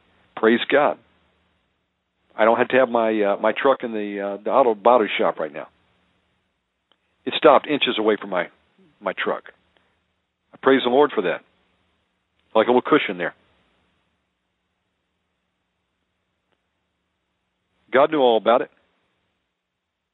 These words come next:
There's some of you that have had their lives saved. The devil had meant to kill you.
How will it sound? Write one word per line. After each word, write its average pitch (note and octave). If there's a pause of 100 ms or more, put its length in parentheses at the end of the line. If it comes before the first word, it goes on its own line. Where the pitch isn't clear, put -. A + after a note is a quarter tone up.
(380)
There's B2+
some D3
of C3+
you E3+
that B2+
have A#2
had B2+
their B2+ (460)
lives C3 (100)
saved. F2 (640)
The A2+
devil B2+
had A#2+
meant B2
to A#2+
kill C#3
you. F#2+